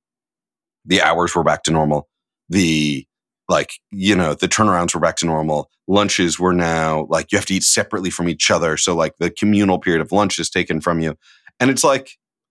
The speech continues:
our working hours suck. It's six-day weeks. It's eighteen-hour days. It's Fratter days, where you show up at noon on a Friday and you don't get to leave till six A M Saturday morning, which basically eats your Saturday. It's awful. And it's, and it doesn't have to be that way. In the sixties, the default shooting day was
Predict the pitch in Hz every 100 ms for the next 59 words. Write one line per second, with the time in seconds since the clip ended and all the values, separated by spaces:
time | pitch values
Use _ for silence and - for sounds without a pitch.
0 | 165 196 190 202 202 202 - 165 160 -
1 | - - - 139 123 123 110 90 120 113
2 | 117 110 107 110 101 - - 98 107 107
3 | 104 101 101 95 - _ _ - 92 92
4 | 101 98 95 90 95 95 95 92 90 -
5 | 87 92 92 92 85 85 85 85 82 87
6 | 78 - 87 - 90 87 87 85 85 87
7 | 80 80 85 82 - 90 92 90 85 92
8 | - 87 - 85 82 85 82 80 - _
9 | _ _ _ - 170 156 - - _ _
10 | 117 113 113 - - - 107 110 131 101
11 | - - 82 71 80 98 120 127 139 -
12 | - 69 - - - _ _ _ - 101
13 | 78 98 - 127 - 123 95 85 82 78
14 | 76